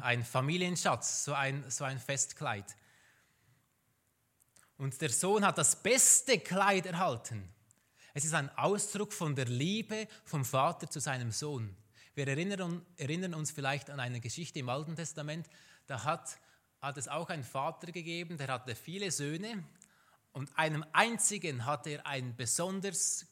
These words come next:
schönes, besticktes Gewand gegeben. Es war Ausdruck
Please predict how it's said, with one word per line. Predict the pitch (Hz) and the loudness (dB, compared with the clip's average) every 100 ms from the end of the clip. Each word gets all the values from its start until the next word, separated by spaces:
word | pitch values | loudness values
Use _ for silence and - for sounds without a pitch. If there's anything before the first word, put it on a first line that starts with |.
| - | -14
schönes, | - 151 156 170 143 | -8 -4 -4 -4 -6
besticktes | - 113 143 - 139 - | -6 -8 -10 -10 -10 -8
Gewand | 131 120 135 - | -6 -6 -6 -8
gegeben. | 147 139 151 156 | -10 -8 -8 -8
Es | 143 120 | -8 -6
war | 117 117 | -6 -4
Ausdruck | 131 175 196 - 208 202 | -2 -2 -4 -4 -4 -4